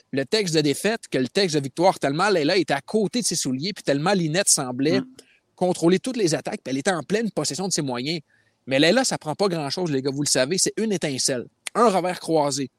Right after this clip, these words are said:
Speaker 1: un coup droit en parallèle, puis elle est revenue dans le match. Son coup droit croisé, euh, dans l'avant-dernier jeu du match, pour le bris, c'était fantastique.
Speaker 2: Ouais.
Speaker 1: Si Leila pouvait appuyer chacune de ses frappes avec confiance comme ça, ce sera difficile de la battre. Puis on oublie souvent, mais elle a été quart de finaliste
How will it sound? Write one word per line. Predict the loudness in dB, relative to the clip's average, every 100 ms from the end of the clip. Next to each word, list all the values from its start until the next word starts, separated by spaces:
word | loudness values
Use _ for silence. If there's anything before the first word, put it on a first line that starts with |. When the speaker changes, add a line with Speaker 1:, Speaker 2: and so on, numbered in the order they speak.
| _ _ -2
Speaker 1:
un | 0
coup | 2
droit | 2 2
en |
parallèle, | 4 4 4 4 0
puis | -2
elle | -2
est | -2
revenue | -4 -2
dans | -2
le | -4
match. | -12 -14 -18 _ _
Son | -8 -6
coup | -2
droit | 0 0 0
croisé, | 2 2 2 0 -4 -6 _ _ _ _ _ _ _ _
euh, | -6 -6
dans | -6 -2
l'avant-dernier | 2 4 4 2 0 -2 0
jeu | 2 2
du | 0
match, | -4 -4 -6 -8 _ -6
pour | 0 0
le |
bris, | 0 0 2 2 -2 _ -20 -18 -2
c'était | 0 0 2 2
fantastique. | 2 2 2 2 0 0 0
Speaker 2:
Ouais. |
Speaker 1:
Si | 0 2
Leila | 2 0
pouvait | -6 -4 -4 -2
appuyer | -4 -8 -6 -4 -2
chacune | -2 0 0 0
de | -2
ses | -2 -4
frappes | -4 -4
avec | -6 -6
confiance | -4 -4 -2 -4
comme | -4 -6
ça, | -2 -2 -2 -6 _ _ _ _ _ -8
ce | -6 -4
sera | -4
difficile | -4 -6 -4 -4 -2
de | -2
la | -2
battre. | -4 -6 -8
Puis | -8
on | -4
oublie | 0 2
souvent, | 0 0 0
mais | -2 -2
elle | -2
a |
été | 2 0
quart | 2 2 4
de | 2
finaliste | 0 0 0 0 -4